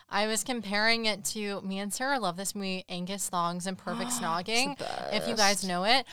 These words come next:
Speaker 1: Robbie plays a song for his girl, and it's, like,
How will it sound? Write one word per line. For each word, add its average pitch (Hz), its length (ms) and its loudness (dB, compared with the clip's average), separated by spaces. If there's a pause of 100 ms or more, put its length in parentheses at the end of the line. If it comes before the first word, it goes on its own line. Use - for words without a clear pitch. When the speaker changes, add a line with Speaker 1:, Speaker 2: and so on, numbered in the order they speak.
(200)
Speaker 1:
Robbie 196 420 4
plays 196 340 -4
a 190 60 -8
song 208 580 2 (180)
for 190 120 -6
his 175 220 -4
girl, 226 460 4
and 233 120 2
it's, 214 120 0
like, 220 120 -2